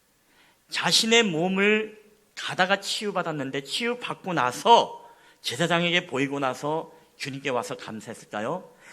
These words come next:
아니면 가다가 치유를 받은 모습을 보고 주님께 와서 감사했을까요? 전자입니까? 후자입니까? 후자이죠. 오늘 표준은, 표준 세번역 번역에 보면요, 이런 말씀이 있습니다.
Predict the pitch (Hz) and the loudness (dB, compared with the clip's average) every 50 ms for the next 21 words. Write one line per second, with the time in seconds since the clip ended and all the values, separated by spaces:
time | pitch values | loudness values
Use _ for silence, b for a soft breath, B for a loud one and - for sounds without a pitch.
0 | B B B 107 131 131 139 151 151 156 156 151 - - - - 131 127 123 135 | B B B -4 -4 -2 -2 -2 -2 -4 -6 -8 -10 -6 0 0 0 2 4 4
1 | 147 170 190 B B B B - - - - 190 185 190 190 190 - - - 131 | 4 4 2 B B B B -6 -2 -2 -2 0 0 -2 -2 -2 -4 -6 -8 -6
2 | 147 156 147 127 123 127 120 - 135 139 143 139 - 127 139 147 180 202 220 214 | -6 -6 -6 -4 -6 -8 -8 -8 -8 -10 -10 -8 -8 -10 -6 0 2 2 2 2
3 | B B B B B B B - - 135 127 131 120 - 123 113 110 - 113 101 | B B B B B B B -10 -8 -8 -8 -6 -4 -4 -2 -2 -4 -6 -10 -12
4 | - - 101 98 - - 101 - - - - 60 - - - _ _ _ _ _ | -12 -14 -16 -16 -16 -16 -18 -18 -18 -18 -18 -18 -18 -18 -20 _ _ _ _ _
5 | _ _ _ _ _ _ _ _ _ _ _ _ _ _ _ _ _ _ _ - | _ _ _ _ _ _ _ _ _ _ _ _ _ _ _ _ _ _ _ -14
6 | - - b b b b - 135 139 143 156 147 147 143 143 131 - 123 123 117 | -14 -14 b b b b -6 -4 0 2 2 2 2 0 -2 -4 -6 -6 -8 -6
7 | 101 98 98 - - 95 87 - b b b b b b b - - - - - | -8 -8 -10 -12 -14 -16 -16 -16 b b b b b b b -20 -20 -20 -18 -16
8 | 165 143 127 104 - - - - _ _ _ _ _ _ _ _ _ _ _ _ | -14 -14 -14 -16 -16 -18 -20 -20 _ _ _ _ _ _ _ _ _ _ _ _
9 | _ _ _ _ B B B B 151 170 196 202 196 - 254 233 240 240 240 240 | _ _ _ _ B B B B 2 4 4 4 2 0 2 4 6 6 6 6
10 | 226 220 226 - - - 233 202 220 226 208 214 226 190 214 208 208 196 190 190 | 4 0 -2 -6 -6 -6 -4 -2 -2 -2 0 0 0 0 0 0 0 -2 -2 -2
11 | 185 185 175 160 165 160 160 180 165 127 123 165 170 151 147 135 - 143 117 - | -2 -2 -2 -2 -2 0 0 0 0 2 2 2 2 2 -2 -2 -4 -8 -10 -8
12 | - 110 104 98 123 135 127 | -8 -10 -6 -2 0 0 0